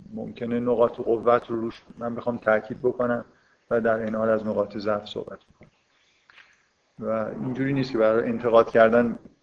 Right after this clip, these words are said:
نقادی کردن مع-، معنیش این نیست که فقط بیایم بگیم که ع-، عقاید غلط کدوما بوده. من اتفاقاً بدم نمیاد که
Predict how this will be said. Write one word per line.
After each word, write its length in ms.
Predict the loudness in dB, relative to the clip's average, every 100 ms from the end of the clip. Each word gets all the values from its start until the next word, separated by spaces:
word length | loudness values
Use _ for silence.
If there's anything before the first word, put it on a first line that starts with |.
| _ _ _
نقادی 640 | -4 -2 -2 2 2 2
کردن 420 | 0 4 4 4 2
مع-، 220 | 0 -2
معنیش 480 | -2 -4 -2 -4 -4
این 100 | -4
نیست 200 | -4 -6
که 60 |
فقط 300 | -6 -4 -4 -6 -10
بیایم 340 | -6 -4 -6 -10 -16 -16 -10
بگیم 280 | -8 -6 -8
که 340 | -6 -6 -6 -12 -20 -12
ع-، 320 | -12 -10 -10
عقاید 280 | -6 -4 -2
غلط 360 | 2 2 2 -2
کدوما 320 | -10 -8 -8
بوده. 200 | -10 -16 _ _ _ _ _ _ _ _ _ _ -20 -20 -20 -20 _
من 160 | 0 0
اتفاقاً 360 | 0 0 2 2
بدم 560 | 0 2 4 6 6
نمیاد 440 | 4 2 2 0 0
که 340 | -2 0 0